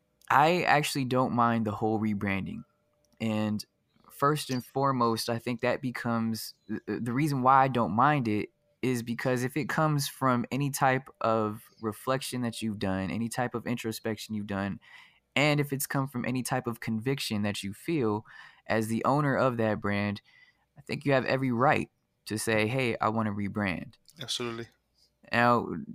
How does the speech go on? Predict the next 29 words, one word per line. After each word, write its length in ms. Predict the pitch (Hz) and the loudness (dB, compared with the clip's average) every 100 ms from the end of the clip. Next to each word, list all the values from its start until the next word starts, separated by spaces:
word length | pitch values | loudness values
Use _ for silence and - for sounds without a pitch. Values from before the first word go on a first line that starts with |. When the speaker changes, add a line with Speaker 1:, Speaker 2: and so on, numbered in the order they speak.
| - | -4
Speaker 1:
does 240 | 127 135 | 0 2
it, 240 | 131 120 - | 2 -2 -2
is 340 | 127 101 123 | 0 0 0
it 100 | 123 | 0
because, 680 | 120 113 - 139 147 139 139 | -2 -2 2 4 4 0 -4
you 140 | - 127 | -4 0
know, 480 | 120 117 120 120 - _ _ - | 2 2 2 0 -4 _ _ -4
a 120 | 107 | -2
group, 460 | 104 113 131 139 - - | 0 0 2 0 -6 -8
uh, 460 | - 110 104 101 92 - | -2 0 0 -2 -4 -8
you 120 | - 120 | -4 -2
know, 320 | 104 107 120 | 0 0 0
I, 140 | 107 - | 0 0
I 140 | 104 | 2
know 120 | 117 | 2
you 160 | 117 113 | 0 0
said 220 | - 117 | 0 2
it 40 | |
was, 220 | 117 104 110 | 2 -2 -4
you 120 | 120 | -4
know, 200 | 104 101 | -2 0
a 60 | 98 | 0
small 400 | - - 127 127 | 0 2 4 4
group 400 | 117 127 127 - | 2 0 0 0
or 180 | 101 101 | -2 -2
whatnot, 640 | 107 110 117 117 117 - | -2 -2 0 0 -2 -4
uh, 100 | 92 - _ _ _ _ _ | -8 -10 _ _ _ _ _
size 720 | - - 127 131 135 131 - | -6 2 6 6 4 2 -4
maybe 440 | - 117 127 123 | -4 -2 0 -2